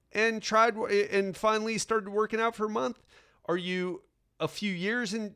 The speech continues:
into your program? Listen, your body doesn't, it, this is a huge, huge epiphany, so I want you to listen closely. Your body doesn't care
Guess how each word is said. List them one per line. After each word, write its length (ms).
into 280
your 80
program? 540
Listen, 460
your 140
body 520
doesn't, 600
it, 220
this 220
is 240
a 80
huge, 760
huge 520
epiphany, 560
so 180
I 20
want 280
you 60
to 80
listen 340
closely. 580
Your 200
body 480
doesn't 460
care 640